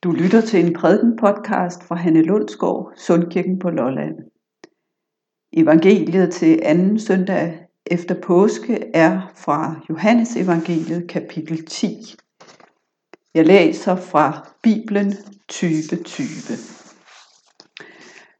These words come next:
Så kom Hanukkah-festen, som markerer genindvielsen af templet i Jerusalem.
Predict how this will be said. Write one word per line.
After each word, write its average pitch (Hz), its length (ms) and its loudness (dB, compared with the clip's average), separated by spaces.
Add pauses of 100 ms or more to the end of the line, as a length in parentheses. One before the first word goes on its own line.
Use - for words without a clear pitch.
(280)
Så 190 280 6
kom 196 300 6
Hanukkah-festen, 196 1160 4
som 190 240 2
markerer 185 600 2
genindvielsen 190 1040 0
af 165 180 -4
templet 190 520 0
i 165 140 -4
Jerusalem. 160 720 -2